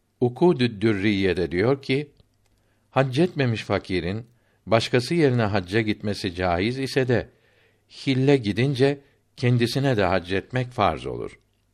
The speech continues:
Mekke'de kalıp sonraki senede kendi haccını yapması lazım olur. Fakat evvelki haccında memleketine dönmediği için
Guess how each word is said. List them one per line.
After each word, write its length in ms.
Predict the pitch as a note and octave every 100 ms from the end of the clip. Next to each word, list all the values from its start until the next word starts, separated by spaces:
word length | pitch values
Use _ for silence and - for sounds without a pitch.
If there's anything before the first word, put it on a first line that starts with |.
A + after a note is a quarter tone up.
| _ _ _ _ _ _ -
Mekke'de 560 | A#2 E3+ - C3 G#2 -
kalıp 380 | F2 D2+ - _ _ _ _ _ _ _ _ _ _ -
sonraki 560 | - D3+ E3 D3 B2+
senede 560 | - G#2+ G2 F2 F#2 - _ _ _ _ -
kendi 360 | B2+ B2+ D3
haccını 440 | C3+ B2 F#2+ G2+ G2
yapması 580 | G2+ A#2 B2+ B2 C#3
lazım 400 | A#2 F#2 D#2+ E2
olur. 280 | B1+ A#1+ - _ _ _ _ _ _ _ _ _ _ _ _ _ _
Fakat 420 | A2+ A#2 A#2+ G#2 - _ _ _ _ -
evvelki 580 | A2+ F#2 A2 G2+ - D#3+
haccında 720 | B2 G2+ F2 F#2 E2 D2 - _ _ _ _ -
memleketine 760 | F#2+ A2+ A#2+ A#2+ C3 C3+ C3 A#2+
dönmediği 520 | C#3+ C3+ F2+ E2 D2+
için 340 | D2 A#2 D#3+